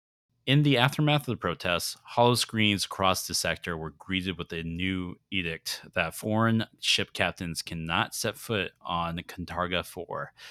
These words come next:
Outside of their ships, and actual news on the protest itself has yet to be released. You left Arya Park in a hurry. L three V one, you had to make a tactical move, and you've been on the move since.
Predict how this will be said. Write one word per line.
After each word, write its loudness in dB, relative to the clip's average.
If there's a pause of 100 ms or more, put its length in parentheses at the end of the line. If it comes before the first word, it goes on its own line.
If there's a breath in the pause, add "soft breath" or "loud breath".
(240 loud breath)
Outside 4
of 2
their -2
ships, -2
and -6 (360 loud breath)
actual 2
news -4
on -2
the -2
protest -4
itself -6
has -6
yet -4
to -8
be -10
released. -8 (440 soft breath)
You -6
left 4
Arya 2
Park -2
in -10
a -8
hurry. -2 (320)
L 2
three 0
V 0
one, 2 (100)
you -2
had 2
to -2
make 0
a 0
tactical 0
move, 2 (100)
and 0
you've -2
been 2
on 2
the 0
move -2
since. -6